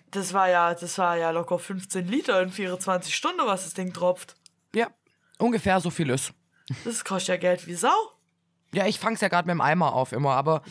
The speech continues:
Speaker 1: Ja.
Speaker 2: vergesst es halt auch mal oder keine Ahnung und dann läuft's halt über und du denkst dir so, "Wow, wow,
Speaker 1: Ja.
Speaker 2: so viel für die Katz."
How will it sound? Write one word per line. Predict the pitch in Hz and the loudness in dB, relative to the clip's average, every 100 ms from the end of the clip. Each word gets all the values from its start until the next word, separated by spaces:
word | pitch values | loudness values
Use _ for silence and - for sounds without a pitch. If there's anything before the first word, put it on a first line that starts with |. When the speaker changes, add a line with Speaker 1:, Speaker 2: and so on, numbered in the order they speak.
| - | -18
Speaker 1:
Ja. | 156 175 190 | -16 -12 -6
Speaker 2:
vergesst | 170 202 202 | -2 -2 -2
es | 175 | -2
halt | 151 | 2
auch | 170 | 2
mal | 202 208 185 | 4 2 4
oder | 175 | 2
keine | 170 160 151 | 2 2 2
Ahnung | 170 185 | 2 0
und | 165 | 0
dann | 160 | 0
läuft's | 165 - | 0 0
halt | 147 | -2
über | 175 190 | 0 2
und | 180 | 2
du | |
denkst | 156 139 | 0 0
dir | 165 | 0
so, | 151 139 | 0 2
"Wow, | 127 127 - - - - - | 2 2 0 -2 -6 -10 0
wow, | |
Speaker 1:
Ja. | 185 190 180 147 139 190 - - - - - - 180 | 4 6 6 2 0 -6 -8 -20 -18 -20 -20 -20 -8
Speaker 2:
so | 220 | -4
viel | 202 196 | -4 -4
für | 185 | -4
die | |
Katz." | - 185 - - | 0 0 0 -10